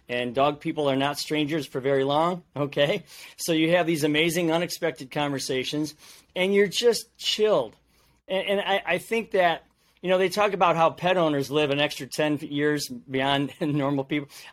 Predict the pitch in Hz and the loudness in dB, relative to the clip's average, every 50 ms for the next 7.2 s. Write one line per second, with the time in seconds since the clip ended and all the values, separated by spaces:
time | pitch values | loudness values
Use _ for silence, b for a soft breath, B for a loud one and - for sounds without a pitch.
0 | B - 170 277 202 180 180 180 - - - 147 147 156 143 147 123 120 131 147 | B -6 -4 0 2 2 2 2 0 -4 -4 -4 -4 -4 -4 -4 -6 -4 -4 -4
1 | 185 226 170 131 117 113 107 - 135 131 - - 143 139 139 135 - - b b | -4 -4 -4 -4 -4 -4 -4 -6 -10 -8 -4 -2 -2 0 0 -2 -4 -8 b b
2 | b b b b b b b 165 156 170 160 156 156 160 185 208 196 180 170 175 | b b b b b b b -2 0 2 2 2 2 4 4 4 4 4 2 2
3 | 180 185 160 - - 185 180 202 202 - - - _ _ _ _ _ - 135 147 | 2 2 0 -2 -2 0 0 0 0 -2 -6 -16 _ _ _ _ _ -2 0 0
4 | 156 139 143 147 143 143 139 139 139 135 143 147 139 135 135 170 160 139 110 - | 0 2 2 2 4 4 4 2 -2 0 0 2 0 2 2 2 2 2 2 0
5 | B B B B B - 139 139 143 143 139 - - 156 143 139 139 - 143 156 | B B B B B -2 0 2 2 2 0 -2 -2 0 0 -2 -2 -4 -4 -2
6 | 165 180 180 160 135 123 113 127 135 135 139 131 135 127 135 139 127 120 - 165 | -2 -2 -2 -2 -2 -2 -2 2 2 4 4 2 0 -2 -2 -4 -4 -4 -2 -2
7 | 160 127 - | -2 -2 -2